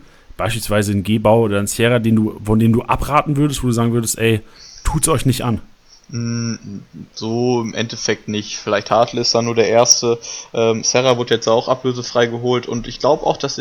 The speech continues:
Speaker 2: dass er eine Rolle spielen wird. Ähm, ist nur die Frage so ein bisschen, ähm, wie er die spielen will, ne? Ob er reinkommt, ob er für Klo spielt. Es kann auch immer sein, dass Klos auf der Bank,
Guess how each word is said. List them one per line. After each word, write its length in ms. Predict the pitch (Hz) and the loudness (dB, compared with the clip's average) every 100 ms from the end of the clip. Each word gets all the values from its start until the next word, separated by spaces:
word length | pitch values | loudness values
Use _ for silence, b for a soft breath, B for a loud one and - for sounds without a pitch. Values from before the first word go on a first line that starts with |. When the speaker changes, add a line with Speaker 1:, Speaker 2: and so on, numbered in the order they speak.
| 120 | -2
Speaker 2:
dass 220 | 127 - | 0 2
er 60 | 131 | 0
eine 100 | 123 | 2
Rolle 240 | 143 143 | 2 2
spielen 360 | - 117 110 110 | -2 -2 -4 -2
wird. 220 | 123 127 B B B - | -2 -4 B B B -2
Ähm, 300 | 113 110 131 | 0 0 0
ist 140 | - | -4
nur 80 | 131 | -4
die 100 | 123 | -4
Frage 340 | - 123 131 | 2 4 4
so 100 | 127 | 2
ein 120 | 123 120 | -4 -4
bisschen, 480 | 120 131 120 123 - | -2 0 0 -2 -2
ähm, 420 | 117 113 110 107 110 _ _ _ _ | 2 2 2 -2 -10 _ _ _ _
wie 160 | 117 117 | -4 0
er 100 | 107 | 0
die 100 | 131 | -2
spielen 400 | - 110 101 98 | -6 -4 -6 -4
will, 180 | 101 98 | -4 -4
ne? 120 | 107 | -6
Ob 140 | 107 - | -4 -2
er 120 | 107 | 2
reinkommt, 460 | 107 113 - 113 110 | 2 2 0 -4 -4
ob 160 | 113 | -4
er 80 | 120 | -6
für 240 | - - | -6 -8
Klo 240 | 147 - 156 | -8 -4 -4
spielt. 200 | - 131 | -2 -4
Es 80 | - | -2
kann 100 | 165 | -2
auch 100 | 160 | -2
immer 200 | 190 160 | -2 0
sein, 160 | 160 | 0
dass 160 | 147 - | -2 -4
Klos 160 | 151 | -4
auf 140 | 151 135 | -4 -2
der 100 | 131 | 0
Bank, 320 | 127 143 | 0 0